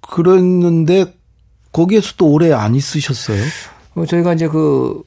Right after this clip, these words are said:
Speaker 2: 막 신문대도 나오고 저희 기사가.
Speaker 1: 신문에?
Speaker 2: 예, 저희가 공연도 아, 뭐 앨범도 안 나오고 뭐 그런 공식적인 활동을 안 했음에도 불구하고
Speaker 1: 어.
Speaker 2: 그 정도로 저희가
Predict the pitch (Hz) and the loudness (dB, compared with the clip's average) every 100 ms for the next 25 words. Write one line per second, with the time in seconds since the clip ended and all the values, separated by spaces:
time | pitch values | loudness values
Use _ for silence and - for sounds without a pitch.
0 | _ _ _ - 117 110 104 - - 220 | _ _ _ -8 -8 -6 -10 -10 -4 0
1 | 247 262 240 180 123 104 107 98 98 95 | 4 4 4 0 0 -2 -2 -4 -2 -4
2 | 87 87 92 98 98 175 135 113 104 110 | -4 -6 -6 -6 -2 0 2 0 0 0
3 | 107 101 107 110 98 110 107 101 110 107 | 0 0 -2 -4 -6 -4 -4 -6 -8 -8
4 | 117 110 - 107 101 - - 120 117 117 | -8 -8 -8 -6 -6 -8 -6 -4 -2 -2
5 | 92 101 107 101 107 107 104 104 101 95 | -4 -4 -4 -4 -4 -6 -4 -4 -6 -8
6 | - - - 120 - 120 139 151 143 - | -18 -10 -6 -4 -4 -4 -2 -2 -4 -2
7 | 110 135 123 107 107 101 98 139 147 92 | -4 -2 -2 -2 -2 -2 -2 0 0 0
8 | 85 76 - - - 151 160 143 139 117 | -2 -8 -14 -16 -4 0 0 0 -2 -2
9 | 110 117 107 | -4 -4 -6